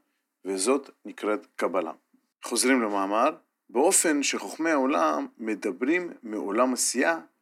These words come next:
לפי עצמו מבלי יחסו עם עליונים, וחוכמת הקבלה מדברת מעולמות עליונים, ואביהם של כל החוכמות הללו,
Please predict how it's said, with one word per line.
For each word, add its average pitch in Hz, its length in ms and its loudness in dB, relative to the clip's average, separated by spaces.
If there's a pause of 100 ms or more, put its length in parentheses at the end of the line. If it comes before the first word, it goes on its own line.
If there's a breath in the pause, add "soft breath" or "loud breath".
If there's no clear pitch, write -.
(120)
לפי - 300 0
עצמו 175 560 0
מבלי 123 420 2
יחסו 160 340 2
עם 127 140 2
עליונים, 123 520 -2 (500 soft breath)
וחוכמת 95 440 -6
הקבלה 117 580 0
מדברת 117 640 0
מעולמות 98 520 -4
עליונים, 123 520 -6 (460 loud breath)
ואביהם 110 760 0 (280)
של - 260 -6
כל 196 220 4
החוכמות 160 440 -2
הללו, 139 400 2